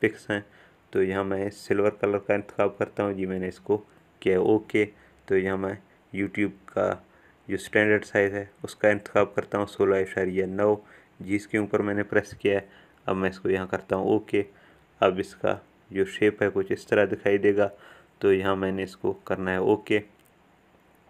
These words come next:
नेक्स्ट जी, मैंने, अ, इसको जाना है इस ऑप्शन में, यहाँ मैंने इसको सेलेक्ट किया है, फिर आपने चले जाना है जी from gallery।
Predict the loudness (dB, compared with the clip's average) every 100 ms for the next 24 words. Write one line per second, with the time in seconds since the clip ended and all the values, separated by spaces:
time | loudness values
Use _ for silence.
0 | -20 -20 _ -20 -20 -20 -20 _ -8 4
1 | 4 4 -6 -8 -4 -4 -2 -4 -4 -10
2 | -20 -20 -12 -8 -6 -6 -10 -10 -4 -4
3 | -4 _ _ _ _ _ _ _ _ _
4 | -8 -2 -2 -2 -6 -6 -4 -4 0 0
5 | -2 -8 -8 -6 -8 -10 -14 _ _ _
6 | _ _ _ _ _ _ _ -8 -2 0
7 | 0 -2 -4 -8 -10 -10 -10 _ _ _
8 | _ _ _ _ _ -8 0 0 -2 -2
9 | 2 4 2 -2 _ _ _ _ _ -2
10 | 0 2 0 -2 -6 -2 0 0 0 -4
11 | -6 -8 -10 -12 _ -4 -2 -2 2 2
12 | 2 -2 -6